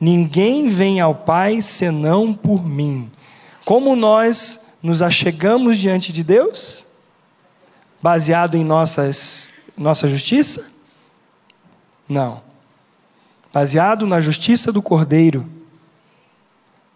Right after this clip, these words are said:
O Senhor Jesus Cristo, o texto nos diz, ele ofereceu um sacrifício pelos pecados de uma vez por todas, para sempre,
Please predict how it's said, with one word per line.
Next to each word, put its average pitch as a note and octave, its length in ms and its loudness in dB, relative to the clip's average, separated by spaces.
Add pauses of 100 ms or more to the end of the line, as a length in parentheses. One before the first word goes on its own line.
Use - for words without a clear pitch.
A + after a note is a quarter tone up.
(120)
O - 60 -12
Senhor A#3 380 4
Jesus G#3+ 320 2
Cristo, A#3 320 0
o D#3 40 -10
texto G#3+ 340 0
nos F#3+ 140 2
diz, F#3 500 -2 (360)
ele B3 340 4
ofereceu A3 880 4
um G#3 80 0
sacrifício G3+ 880 2
pelos F#3+ 300 0
pecados G3+ 840 0 (380)
de E3 140 2
uma G#3+ 220 2
vez A3 480 2
por F3 260 -2
todas, A3+ 800 2
para A3+ 500 0
sempre, A3+ 720 2